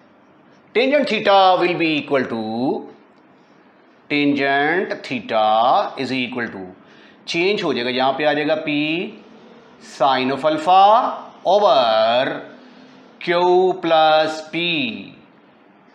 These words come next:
cos of alpha। ओके, ओके, ओके। उसके बाद नोट number six की तरफ आए, बड़ा important किस्म का result है ये वाला,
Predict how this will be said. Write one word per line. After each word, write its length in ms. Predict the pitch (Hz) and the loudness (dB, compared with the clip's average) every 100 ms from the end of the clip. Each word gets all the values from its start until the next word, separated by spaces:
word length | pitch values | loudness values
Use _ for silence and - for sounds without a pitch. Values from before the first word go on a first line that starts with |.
| _ _ _ | _ _ _
cos 240 | 143 147 196 | -6 -4 -4
of 140 | 190 | -4
alpha। 340 | 240 - 135 98 - - - _ _ _ _ _ _ _ _ _ _ _ _ _ _ _ - _ _ _ _ _ _ _ _ _ _ _ _ _ - | -6 -2 -2 -2 -6 -16 -20 _ _ _ _ _ _ _ _ _ _ _ _ _ _ _ -20 _ _ _ _ _ _ _ _ _ _ _ _ _ -14
ओके, 840 | 233 226 220 233 208 196 196 202 202 - - _ _ _ _ _ - | -12 -6 -2 0 2 2 0 -2 -4 -12 -20 _ _ _ _ _ -10
ओके, 260 | 104 196 208 135 - - - _ _ _ _ _ _ _ - | -6 0 0 0 -8 -18 -20 _ _ _ _ _ _ _ -6
ओके। 240 | 139 165 156 - - - _ _ _ _ _ _ _ - - - | -4 -2 -4 -6 -14 -20 _ _ _ _ _ _ _ -20 -20 -16
उसके 200 | 156 - | -6 -2
बाद 280 | 240 254 247 - - - - - _ - | 4 6 4 2 -4 -12 -20 -20 _ 2
नोट 220 | 226 233 | 2 2
number 140 | 226 | 0
six 240 | - 220 - | -2 -4 -2
की 80 | |
तरफ 240 | 233 202 170 | 0 0 2
आए, 180 | 165 208 - | 0 0 -2
बड़ा 120 | 202 | 0
important 500 | 247 240 175 180 220 | 0 0 0 2 0
किस्म 260 | - - 190 | -4 -4 -2
का 100 | 185 | -2
result 340 | 143 139 147 | -2 -2 -2
है 100 | 139 | -2
ये 100 | 127 | -2
वाला, 480 | 120 120 139 165 - | 0 2 2 2 -2